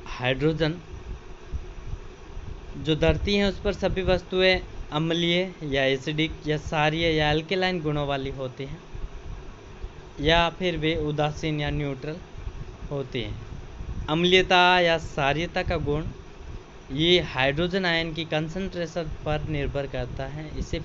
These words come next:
पीएच से दर्शाते हैं, या power of hydrogen। पीएच सेवन को neutral पीएच या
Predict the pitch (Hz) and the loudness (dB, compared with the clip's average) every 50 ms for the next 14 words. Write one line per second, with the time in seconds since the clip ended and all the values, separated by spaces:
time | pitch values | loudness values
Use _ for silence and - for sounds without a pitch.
0 | - - 143 147 147 151 151 147 - - - 156 135 127 135 143 - - 139 131 | -4 -4 -4 0 2 2 2 2 0 -4 -4 -2 -2 -2 -4 -6 -4 -4 -6 -4
1 | 127 147 143 151 151 147 139 - - 127 123 123 135 135 156 208 - - - - | -4 -4 -4 -2 -2 -2 -2 -2 -2 -2 -2 0 0 -2 -2 -4 -6 -8 -14 -14
2 | - - - - - - - - - - 135 139 135 120 - 104 104 107 107 - | -14 -10 -10 -10 -10 -8 -10 -10 -6 -2 -2 -2 0 -2 -4 -4 -4 -10 -10 -10
3 | - - - - - - - - - - - - 175 175 196 208 202 - - - | -6 -4 -2 -2 -2 -4 -6 -10 -4 0 0 2 4 6 6 6 6 4 -2 -6
4 | - - - - - 175 165 170 175 202 214 208 196 190 180 180 180 175 165 156 | -6 -6 -6 -2 2 4 4 6 6 6 4 4 2 4 4 4 6 4 4 4
5 | 156 151 151 151 196 214 202 196 - - 160 151 151 151 147 - - - - - | 4 4 4 2 2 0 0 0 -2 -2 2 2 2 2 0 -2 -12 -14 -14 -14
6 | - - - - - - - - - 127 127 135 135 135 143 147 151 | -14 -16 -14 -14 -14 -14 -14 -12 -8 -2 0 2 2 2 2 0 -2